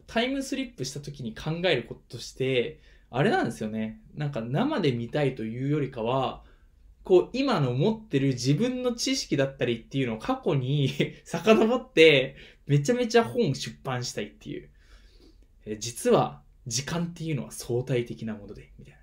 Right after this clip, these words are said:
な。動いてる物体っていうのは実はこうで、みたいな。で、例えばこういう実験したらわかるよ、みたいな。ね。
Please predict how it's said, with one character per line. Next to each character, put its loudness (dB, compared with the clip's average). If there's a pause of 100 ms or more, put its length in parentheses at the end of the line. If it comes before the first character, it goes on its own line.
(140)
な。 -2
動 4
い 0
て -6
る -4
物 -14
体 -10
っ -16
て -10
い -6
う -6
の -6
は -2
実 -8
は -4
こ -10
う -12
で、 -20
み -20
た -18
い -20
な。 -20 (760)
で、 6 (160)
例 4
え 6
ば -4
こ 4
う 8
い 4
う 0
実 -8
験 -4
し -6
た -2
ら 0
わ -8
か -4
る -10
よ、 -20 (140)
み -10
た -8
い -8
な。 -8 (600)
ね。 -4